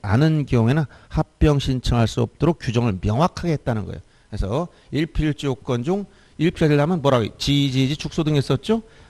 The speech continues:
집안이 연속될 것, 이걸 연접, 붙어 있어야만 된다는 걸 명확하게 했다는 것이고, 다음 페이지 넘어가 보면 그 조문 내용이에요. 그래서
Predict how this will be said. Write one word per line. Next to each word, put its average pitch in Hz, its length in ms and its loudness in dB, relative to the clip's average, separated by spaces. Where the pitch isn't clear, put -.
집안이 139 480 2
연속될 120 540 -2
것, - 180 -4
이걸 127 200 0
연접, 131 460 2
붙어 180 280 -2
있어야만 147 320 0
된다는 92 400 -10
걸 151 180 -4
명확하게 110 420 2
했다는 92 340 -4
것이고, 90 720 -4
다음 131 240 2
페이지 120 160 2
넘어가 120 320 2
보면 147 360 0
그 156 120 2
조문 196 400 4
내용이에요. 117 540 2
그래서 113 480 0